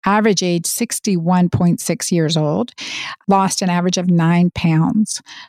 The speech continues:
lost an average of nine pounds. And so that's huge for a menopausal woman. It may not seem like in,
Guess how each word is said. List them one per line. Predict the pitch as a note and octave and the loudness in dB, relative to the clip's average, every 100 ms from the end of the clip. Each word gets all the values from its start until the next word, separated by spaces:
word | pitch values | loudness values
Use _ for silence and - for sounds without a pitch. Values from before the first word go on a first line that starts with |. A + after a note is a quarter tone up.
| _ | _
lost | F#3 - | -2 0
an | F3+ | 0
average | E3+ E3+ | 0 2
of | |
nine | E3 E3 E3 D#3+ | 2 2 2 2
pounds. | F3 D#3+ - | 2 2 0
And | - G3+ | 2 0
so | - G#3+ G3+ F#3+ F#3 | 2 0 2 0 0
that's | A3 A#3+ - - | 0 0 -2 -8
huge | - G#3+ F3+ | 0 2 2
for | - E3+ | 0 0
a | |
menopausal | D#3+ D#3+ - D#3+ E3 | 2 2 0 -2 0
woman. | D#3 D#3+ | 2 2
It | F3+ | 4
may | G#3 A3 | 4 4
not | A#3 G3+ | 2 0
seem | - G3+ A3 | 0 0 2
like | F#3+ F3 | 0 2
in, | F#3 | 2